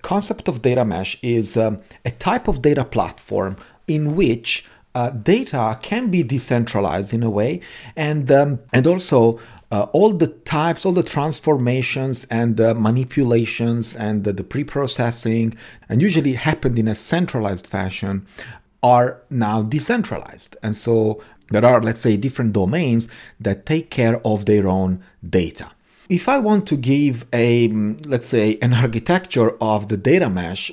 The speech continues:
mm, the data mesh is composed of several actors or, um,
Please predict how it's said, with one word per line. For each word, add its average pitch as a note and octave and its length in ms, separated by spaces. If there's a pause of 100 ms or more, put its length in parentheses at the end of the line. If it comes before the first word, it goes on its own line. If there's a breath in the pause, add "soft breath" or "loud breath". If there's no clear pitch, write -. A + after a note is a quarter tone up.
mm, C3+ 480 (120)
the D3 100
data A#3 220
mesh E4 200
is - 120
composed D3+ 560
of A2 240
several C#3 560
actors G#2+ 800
or, G2 380 (180)
um, F2+ 420